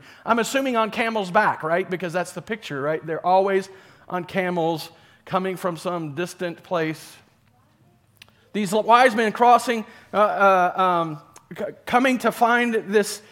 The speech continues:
this baby that the star was telling them that was there. He's the reason that when they arrived, Herod wanted to put all the babies two years below, two years and below to death, because he was going to challenge, in,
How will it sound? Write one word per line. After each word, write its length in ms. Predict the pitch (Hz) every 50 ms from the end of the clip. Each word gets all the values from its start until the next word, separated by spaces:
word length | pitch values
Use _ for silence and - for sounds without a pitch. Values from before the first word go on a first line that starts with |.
| - _ -
this 220 | 214 220 220 202
baby 480 | 185 151 220 220 240 254 247 254 247 226
that 160 | 214 202 -
the 80 | 214 190
star 320 | - - 220 214 226 226
was 160 | 220 208 208
telling 280 | - 220 226 226 226 214
them 140 | 214 202 196
that 140 | 202 196
was 100 | 180 170
there. 220 | 170 185 190 196 180
He's 260 | - 240 247 254 254
the 120 | - 214
reason 640 | 185 190 220 254 269 269 254 262 269 254 247 262 254 - - - - - _ _ _ _ _ _ _ _ _ _ _ _ _ _ _
that 180 | - 190 185 175
when 140 | 208 226 240
they 140 | 240 226
arrived, 460 | 214 196 196 202 202 190 170 156 151 -
Herod 280 | 160 202 196 190 175
wanted 260 | 170 175 185 175 165
to 60 | 156 -
put 200 | - 185 165 -
all 160 | 170 170 170 156
the 100 | 156 147
babies 360 | 165 165 165 151 151 139 -
two 140 | - 185 165
years 420 | 160 156 151 143 127 - - - - 147
below, 500 | 147 147 147 147 147 143 135 127 127 127 - - - _ _ _ _ _ _ _ _ -
two 140 | - 202
years 240 | 190 185 180 156 143
and 80 | 165 147
below 300 | 147 147 147 139 123 123 - -
to 80 | - 139
death, 400 | 127 147 131 98 92 - _ - _ _ _ _ _ _ _ _ _ _ _ _ _ _ _ _ _
because 280 | - 131 - 165 143 -
he 120 | - 185
was 160 | 175 160 139 123
going 320 | 131 147 156 151 143 127
to 140 | - - 135 110
challenge, 580 | - - - 170 160 147 139 131 123 127 - - _ _ _ _ _ _ _
in, 220 | - 151 143 135